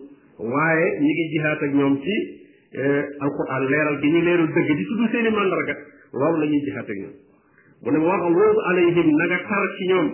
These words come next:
na nga diisal ci ñoom. "Wa ma'waahum jahannam," ndax ñoom kat, muy naafiq yooyu ak yéefar yi, seen fatuwaay ëllëg, nee na, jahannam lay doon. "Wa bi'sal masiir," te kat, jahannama kum doon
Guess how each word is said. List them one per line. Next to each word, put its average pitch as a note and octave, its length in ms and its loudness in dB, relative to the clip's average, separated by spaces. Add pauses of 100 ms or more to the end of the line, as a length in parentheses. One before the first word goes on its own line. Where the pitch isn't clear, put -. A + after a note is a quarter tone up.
(480)
na - 100 -8
nga D3+ 120 -2
diisal A3+ 540 -2 (100)
ci F3+ 80 -2
ñoom. D3+ 220 0 (1000)
"Wa B2 80 -2
ma'waahum D#3 600 0
jahannam," C#3 420 2 (140)
ndax - 240 -16
ñoom C3+ 180 -4
kat, D3+ 180 -6 (320)
muy A#2+ 140 -8
naafiq C3+ 400 -6
yooyu C#3+ 300 0
ak C#3+ 120 -8
yéefar C#3 300 -2
yi, A#2+ 160 -8 (760)
seen G3+ 300 2 (140)
fatuwaay D#3+ 420 -2 (140)
ëllëg, E3+ 320 -2 (140)
nee C#3+ 120 -2
na, C#3 80 -2
jahannam B2 440 -8
lay A#2 120 -4
doon. A#2+ 200 -6 (600)
"Wa A#2 60 -8
bi'sal C#3 380 -4
masiir," B2+ 640 -4 (240)
te - 160 -12
kat, D3 200 -8 (260)
jahannama B2+ 500 -6
kum F#3+ 240 -2
doon F3+ 220 0